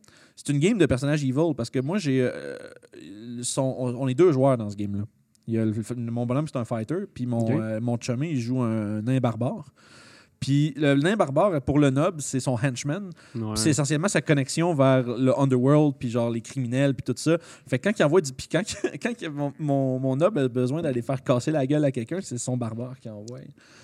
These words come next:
Speaker 1: Parce que c'est pas lui. Fait que c'est toute la game. Tu, tu joues la game de, «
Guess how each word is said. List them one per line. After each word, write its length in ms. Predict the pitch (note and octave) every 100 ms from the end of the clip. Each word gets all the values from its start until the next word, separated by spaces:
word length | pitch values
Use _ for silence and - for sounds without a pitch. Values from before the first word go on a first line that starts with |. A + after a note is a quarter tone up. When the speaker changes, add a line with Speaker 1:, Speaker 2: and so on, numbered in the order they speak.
| -
Speaker 1:
Parce 140 | C3
que 40 | -
c'est 80 | B2+
pas 160 | B2+
lui. 240 | A2+ C3+ A3 _ _ _ _ _ _ -
Fait 80 | B2+
que 60 |
c'est 60 | C#3+
toute 160 | F#3+ G#3
la 120 | D3
game. 320 | D3+ F#3 E3+
Tu, 200 | - -
tu 140 | - B3+
joues 120 | A3+
la 180 | F#3 D3+
game 320 | F3+ G#3 E3
de, « 260 | C#3+ C#3+